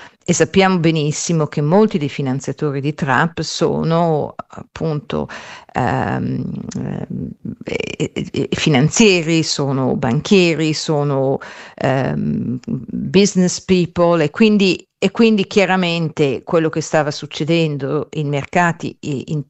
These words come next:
totale turbolenza hanno, ha avuto un peso. Teniamo presente che c'è un rischio non da sottovalutare di una crisi e comunque di instabilità finanziaria,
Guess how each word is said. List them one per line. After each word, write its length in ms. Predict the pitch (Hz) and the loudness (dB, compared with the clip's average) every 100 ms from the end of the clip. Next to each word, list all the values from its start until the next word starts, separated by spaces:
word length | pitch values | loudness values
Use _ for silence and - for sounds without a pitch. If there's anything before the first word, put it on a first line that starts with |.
| - | -6
totale 440 | 170 160 180 160 | -6 2 2 2
turbolenza 1000 | 147 151 147 170 143 143 143 - 135 - _ _ _ - | -2 -4 0 0 0 -2 -4 -2 -2 -2 _ _ _ -6
hanno, 300 | 147 139 131 | -4 -4 -2
ha 100 | 143 | -2
avuto 280 | 143 139 127 | -2 -4 -6
un 100 | - | 0
peso. 340 | 156 - - - - - - _ _ | 0 0 -14 -18 -20 -20 -20 _ _
Teniamo 320 | - 185 196 | 0 4 4
presente 1000 | 170 180 196 185 165 180 - 185 190 202 - - | 2 2 4 4 2 -2 0 2 2 0 -4 -8
che 140 | 135 | -8
c'è 160 | - 156 | -2 -2
un 180 | 127 139 | -2 0
rischio 680 | 180 170 - - 147 131 - _ _ _ _ _ _ 185 | 0 0 -4 -6 -2 -2 -4 _ _ _ _ _ _ 2
non 640 | 185 190 208 202 185 160 | 6 6 6 4 -2 -4
da 160 | 135 156 | -2 -2
sottovalutare 1040 | - 160 - 156 151 170 190 139 120 151 | -2 -10 -6 -2 0 0 -2 -2 0 -2
di 100 | 147 | -2
una 140 | 131 110 | -4 -6
crisi 720 | - 139 143 139 135 135 - | -4 -4 -2 -4 -2 -4 -8
e 120 | - | -16
comunque 360 | - 131 160 170 | -8 -4 0 0
di 300 | 139 147 160 | 2 2 2
instabilità 560 | 143 - 120 131 127 147 | 0 -2 -2 -2 -2 -2
finanziaria, 840 | 135 123 - 160 123 - 101 | -2 -4 -2 0 0 -2 -8